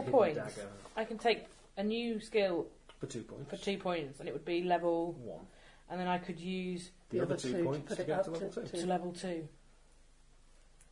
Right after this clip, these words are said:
Speaker 2: So it'd be level two. So then you would add, when you were rolling, you would add
Speaker 1: The relevant characteristic, the
Speaker 2: intellect.
Speaker 1: skill level,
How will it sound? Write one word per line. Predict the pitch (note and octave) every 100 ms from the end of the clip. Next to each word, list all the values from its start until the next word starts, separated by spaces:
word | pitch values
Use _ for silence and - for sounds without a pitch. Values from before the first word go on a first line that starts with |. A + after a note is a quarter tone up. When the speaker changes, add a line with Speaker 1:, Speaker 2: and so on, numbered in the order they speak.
| - - - -
Speaker 2:
So | -
it'd | -
be | F#3
level | G3 F3
two. | - - E3+ C#3+ D3
So | -
then | F#3 G3
you | F#3+
would | F#3+
add, | G3 F#3+ - -
when | - G3
you | G3
were |
rolling, | F#3+ G3 F#3 D#3+ D#3+
you | D#3+
would | E3
add | E3 E3 - - -
Speaker 1:
The | C#3+
relevant | B2 D#3+ E3+ D#3
characteristic, | D3 B2+ - A#2+ A2+ B2+ - - - - -
the | F3+ D3+
Speaker 2:
intellect. | E3 E3
Speaker 1:
skill | - F#3 E3+
level, | B2 A#2 B2 C3